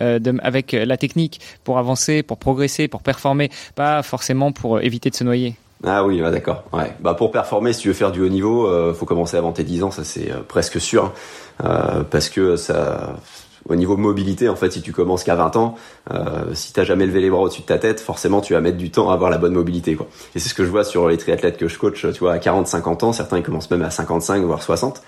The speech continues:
Speaker 2: Euh, mais s'ils ont pas fait de sport en levant les bras au-dessus de la tête, forcément, en termes de mobilité sur les épaules, euh, c'est, euh, c'est compliqué. Il y a moyen de s'améliorer, c'est juste que si t'as pas passé cinquante ans à lever les bras au-dessus de ta tête, mais il va te falloir quand même des années pour le faire en étant aligné, quoi. C'est ça que je veux dire.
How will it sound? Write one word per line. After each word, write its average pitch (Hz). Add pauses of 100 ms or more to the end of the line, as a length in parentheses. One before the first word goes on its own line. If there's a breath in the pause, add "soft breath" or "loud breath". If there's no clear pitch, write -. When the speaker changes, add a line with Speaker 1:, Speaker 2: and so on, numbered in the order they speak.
(420 loud breath)
Speaker 2:
Euh, -
mais 78
s'ils 92
ont 92
pas 104
fait 113
de 101
sport 104
en 85
levant 95
les 95
bras 90
au-dessus 87
de 82
la 69
tête, 117 (260 loud breath)
forcément, 104
en 92
termes 82
de 82
mobilité 98
sur 87
les 82
épaules, 120 (340 loud breath)
euh, 85
c'est, 82
euh, 76
c'est -
compliqué. 90 (360)
Il 82
y 76
a -
moyen 92
de 85
s'améliorer, 82
c'est 90
juste 98
que 90
si -
t'as 85
pas 87
passé 85
cinquante 90
ans 92
à 85
lever 76
les 78
bras 78
au-dessus -
de -
ta 73
tête, 104 (320 loud breath)
mais 85
il 85
va 80
te -
falloir 90
quand -
même 82
des 92
années 104
pour 82
le 82
faire 95
en 78
étant 80
aligné, 92
quoi. 73
C'est -
ça -
que 78
je 76
veux 82
dire. 80